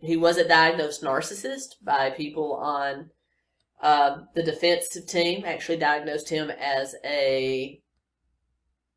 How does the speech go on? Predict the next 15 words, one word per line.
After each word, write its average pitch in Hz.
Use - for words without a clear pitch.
as 165
a 151
narcissist. 151
He 160
was 160
sentenced 180
to 185
death 160
in -
two 151
thousand 135
three, 202
but 156
because 156
of 147